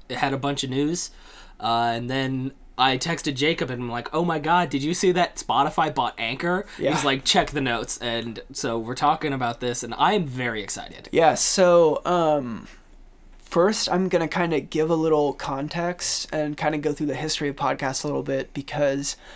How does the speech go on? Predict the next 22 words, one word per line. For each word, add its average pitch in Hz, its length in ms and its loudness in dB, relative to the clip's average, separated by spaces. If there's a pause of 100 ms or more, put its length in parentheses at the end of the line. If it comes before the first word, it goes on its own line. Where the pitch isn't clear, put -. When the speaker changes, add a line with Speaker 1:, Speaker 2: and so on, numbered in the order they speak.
(140)
Speaker 2:
if - 220 -4
you're 151 260 2
just 151 220 -2
kinda 175 160 2
listening 160 280 0
to 147 80 -2
the 135 60 -2
show, 156 260 0
you 143 120 0
might 143 340 0
not 147 320 0
know 139 300 0
why 123 380 2
this 139 240 -8
is 135 80 -8
such - 500 -4
a 139 60 -6
big 131 180 -8
deal 135 220 -2
for - 100 -12
the 127 80 -4
industry. 127 520 -8